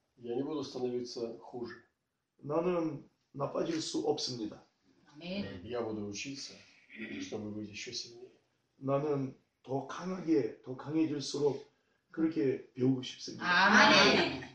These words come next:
Speaker 1: Еще один пример, который мне нравится о дружбе, это пример Авраама и Лота.
Speaker 2: 또 한 가지 이야기는 그 아브라함, 아브라함과 롯이, 롯에 대-, 대한 말씀입니다.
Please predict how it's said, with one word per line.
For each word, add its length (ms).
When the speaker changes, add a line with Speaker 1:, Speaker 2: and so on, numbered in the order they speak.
Speaker 1:
Еще 280
один 200
пример, 300
который 280
мне 100
нравится 400
о 40
дружбе, 540
это 180
пример 460
Авраама 560
и 120
Лота. 340
Speaker 2:
또 160
한 200
가지 240
이야기는 1200
그 400
아브라함, 600
아브라함과 920
롯이, 680
롯에 580
대-, 320
대한 380
말씀입니다. 640